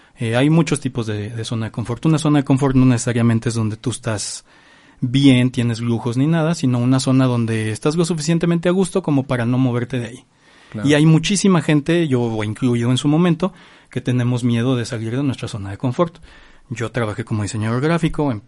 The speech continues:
Speaker 1: em-, empecé a meterme en el desarrollo, en el desarrollo de páginas web, pero también le entré a cosas de impresión y demás, y estaba bastante
Speaker 2: Cómodo.
Speaker 1: cómodo ahí. No era una situación completamente favorable, no me iba a desarrollar mucho en esos trabajos donde estaba,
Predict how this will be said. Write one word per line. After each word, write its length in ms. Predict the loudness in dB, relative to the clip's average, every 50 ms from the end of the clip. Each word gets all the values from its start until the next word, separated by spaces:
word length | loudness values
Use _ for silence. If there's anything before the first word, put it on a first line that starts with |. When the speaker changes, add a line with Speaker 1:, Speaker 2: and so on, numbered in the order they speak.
| _ -14
Speaker 1:
em-, 160 | -12 -12 -10
empecé 260 | -12 -10 -10 -8 -6
a 20 | -6
meterme 340 | -6 -6 -6 -6 -4 -4 -4
en 80 | -4 -6
el 100 | -6 -6
desarrollo, 800 | -6 -6 -6 -6 -6 -6 -6 -6 -6 -6 -8 -8 -10 -12 -10 -8
en 100 | -8 -8
el 120 | -6 -4 -4
desarrollo 400 | -4 -4 -4 -4 -4 -2 -2 -2
de 60 | -4
páginas 380 | -4 -4 -2 0 0 0 2 0
web, 160 | 2 6 8 8 8
pero 160 | 8 6 0
también 340 | 0 -2 -2 -2 -2 -2 -4 -4
le 60 | -6
entré 240 | -6 -8 -8 -8 -8
a 100 | -8 -8
cosas 300 | -8 -6 -6 -6 -8 -8
de 60 | -8
impresión 540 | -8 -8 -8 -8 -4 -4 -4 -2 -2 -2 -2
y 40 | -4
demás, 360 | -4 -4 -4 -6 -6 -8 -12 -16 -20 -20 -20 -20 -20 -20 -16 -6 -2
y 80 | -2 -2
estaba 260 | 0 0 -2 0 0
bastante 640 | 0 -2 -4 -4 -6 -6 -4 -4 -4 -4 -4 -6 -10 -14 _ -18 -10
Speaker 2:
Cómodo. 400 | -6 -4 -2 -2 -2 -4 -6 -12 _ _
Speaker 1:
cómodo 480 | 2 4 6 6 6 6 6 4 4 4
ahí. 240 | 4 4 2 2 0 -4 -14 _ _ _ _ _
No 360 | -2 2 4 6 6 6 6
era 420 | 6 4 4 4 4 2 0 -2 -2 -2
una 180 | 0 0 0
situación 380 | -2 -4 -4 -6 -4 -2 -2 -2
completamente 600 | 0 0 0 0 0 0 0 0 0 0 -2 -4
favorable, 520 | -4 -4 -4 -4 -4 -2 -2 -2 -2 -2
no 140 | -2 -2 -2
me 120 | -2 -2 -4
iba 140 | -4 -4
a 20 | -4
desarrollar 480 | -6 -6 -6 -6 -4 -4 -4 -2 -2
mucho 360 | -2 0 0 -2 -2 0 0 0
en 100 | 0 0
esos 220 | -2 -4 -6 -6
trabajos 380 | -6 -6 -4 -4 -6 -6 -4 -4
donde 200 | -4 -4 -4 -4
estaba, 320 | -4 -4 -2 -2 -2